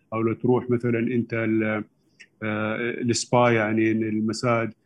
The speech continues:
أنت تروح أساس إنك تهيئ نفسك ل-، آه، سواء راحة أو سواء إنك تجدد نشاطك،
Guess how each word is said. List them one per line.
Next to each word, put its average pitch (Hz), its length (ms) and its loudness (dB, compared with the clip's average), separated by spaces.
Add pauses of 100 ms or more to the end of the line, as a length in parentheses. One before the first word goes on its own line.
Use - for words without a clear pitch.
(180)
أنت 120 160 0
تروح 147 380 0
أساس 131 340 -4
إنك 135 260 2
تهيئ 143 340 2
نفسك 139 460 -2
ل-، 120 60 2
آه، 127 840 -6
سواء 131 380 2
راحة 143 540 2
أو 139 120 -4
سواء 143 380 -6
إنك 135 300 -2 (260)
تجدد 131 500 2
نشاطك، 131 440 4